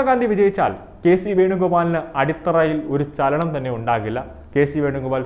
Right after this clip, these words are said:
സുരക്ഷിതമായിട്ട് തന്നെ കോൺഗ്രസിൽ ആ സ്ഥാനത്ത് തന്നെ ഇരിക്കും. കേരളത്തിൽ യു ഡി എഫ് വിജയിച്ചാൽ അടുത്ത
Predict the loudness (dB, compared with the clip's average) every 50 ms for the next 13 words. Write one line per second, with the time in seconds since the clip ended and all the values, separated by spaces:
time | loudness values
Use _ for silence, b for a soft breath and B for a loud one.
0 | -4 -4 -2 -2 -2 -2 -4 -4 -4 -2 -2 -4 -4 -4 -4 -4 -4 -4 -6 -6
1 | -6 -6 -6 -8 -10 -10 -12 -10 -6 -6 -6 -6 -6 -6 -8 -8 -8 -10 -10 -12
2 | -10 -10 -10 -12 -12 -16 -18 -20 -20 -20 -20 B B B B B B B B B
3 | 8 10 10 10 8 4 2 0 0 0 0 0 -2 -2 -2 -4 -2 0 0 -2
4 | 0 0 -2 -2 -2 -4 -8 -14 -18 -10 0 4 4 4 4 4 4